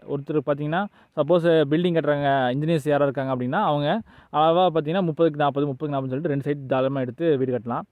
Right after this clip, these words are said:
அஹ், இந்த, அது இல்லாம நாற்பது road வடக்கு பார்த்த மாதிரி சைட்டா இருக்கு. So, இந்த சைட் யாருக்கு தேவைப்படுமோ, அவங்க எனக்கு contact பண்ணுங்க. இதோட மத்த details ஃபுல்லாவே உங்களுக்கு டிஸ்கிரிப்ஷன்ல கொடுக்குறேன்.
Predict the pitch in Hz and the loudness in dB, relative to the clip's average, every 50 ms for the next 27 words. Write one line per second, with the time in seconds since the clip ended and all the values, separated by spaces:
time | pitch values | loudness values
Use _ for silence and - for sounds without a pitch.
0 | _ _ _ _ _ _ _ _ _ - 151 151 147 147 143 143 139 139 143 151 | _ _ _ _ _ _ _ _ _ -8 -6 -4 -2 -2 0 -2 -2 0 2 2
1 | 151 143 143 139 151 165 180 180 180 160 160 165 156 175 160 156 170 170 170 151 | 4 4 4 4 2 2 0 0 0 0 -2 0 2 2 4 4 4 4 4 2
2 | 139 156 143 - 165 143 147 147 147 139 143 139 127 135 127 110 117 139 170 - | 2 0 -2 -6 -8 -6 -6 -6 -4 -4 -2 -2 -2 -2 -4 -2 -4 -6 -6 -6
3 | _ _ _ _ _ _ _ _ _ _ _ _ _ _ _ _ _ _ _ _ | _ _ _ _ _ _ _ _ _ _ _ _ _ _ _ _ _ _ _ _
4 | _ _ _ _ - 165 165 165 151 - 175 196 190 185 170 170 190 196 175 165 | _ _ _ _ -8 -6 -6 -6 -4 -2 -2 0 2 4 4 6 6 4 2 2
5 | 180 175 170 156 160 156 165 185 226 240 - _ _ _ _ _ - 147 151 151 | 0 0 2 2 0 0 0 -2 -2 -4 -6 _ _ _ _ _ -4 -2 -2 -2
6 | 143 131 147 160 175 165 - - 143 135 131 147 165 170 143 143 151 151 151 143 | -2 -2 0 0 0 -2 -4 -6 -8 -6 -6 -6 -6 -6 -4 -4 -2 -2 -2 -4
7 | 147 143 156 151 185 180 170 156 - 165 170 165 180 202 185 160 143 143 139 - | -4 -4 -4 -4 -4 -4 -6 -6 -4 -2 -2 0 0 -2 -2 -2 -4 -4 -6 -8
8 | 160 - 156 143 123 131 131 123 120 123 131 | -10 -10 -10 -10 -8 -6 -6 -6 -6 -8 -12